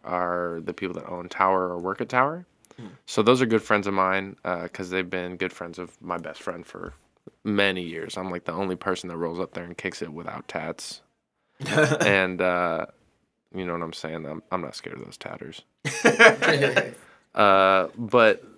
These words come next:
Speaker 1: yeah, so they're, they're, I've just been cool with them for a long time. I taught a couple of them a couple of things about Ableton. You know what I'm
Speaker 2: Mm,
Speaker 1: saying? That's
Speaker 2: okay.
Speaker 1: my, like, my, my in card.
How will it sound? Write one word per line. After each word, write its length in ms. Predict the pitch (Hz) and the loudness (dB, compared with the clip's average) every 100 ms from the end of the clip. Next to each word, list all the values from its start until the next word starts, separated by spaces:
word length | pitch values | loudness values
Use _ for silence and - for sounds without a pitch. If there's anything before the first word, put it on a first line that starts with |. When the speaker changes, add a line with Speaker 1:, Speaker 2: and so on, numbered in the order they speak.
| _ _ _ _ _ _ _ 139 | _ _ _ _ _ _ _ 0
Speaker 1:
yeah, 220 | 170 135 | 2 4
so 180 | - 131 | 4 4
they're, 260 | 113 139 | 8 6
they're, 240 | 135 151 135 101 | 8 6 6 2
I've 120 | 117 | 2
just 160 | 123 | 2
been 120 | 120 107 | 2 4
cool 160 | 107 | 4
with 100 | 101 | 6
them 140 | 101 95 | 4 4
for 100 | 98 | 4
a 60 | |
long 180 | 92 95 | 4 2
time. 300 | - 92 92 | 0 0 0
I 60 | 90 | -2
taught 300 | - 87 - | -2 -2 -2
a 100 | - | -4
couple 300 | - 92 92 | 0 0 2
of 80 | 92 | 0
them 160 | 92 92 | 0 -2
a 40 | |
couple 220 | - 92 | -2 -2
of 80 | 92 | -2
things 180 | 92 92 | -6 -6
about 200 | 85 76 | -4 -2
Ableton. 500 | 92 101 98 98 95 _ _ _ _ | -2 -2 -2 -2 -2 _ _ _ _
You 80 | 92 | -8
know 80 | 90 | -6
what 0 | |
I'm 40 | |
Speaker 2:
Mm, 40 | 90 | -4
Speaker 1:
saying? 120 | 101 | -4
That's 100 | 90 | -4
Speaker 2:
okay. 60 | - | -4
Speaker 1:
my, 60 | |
like, 140 | 80 - | -6 -8
my, 260 | 76 80 - _ _ _ _ - | -10 -12 -16 _ _ _ _ -14
my 120 | 80 | -12
in 200 | 76 85 | -10 -10
card. 400 | - 80 80 92 | -8 -8 -8 -10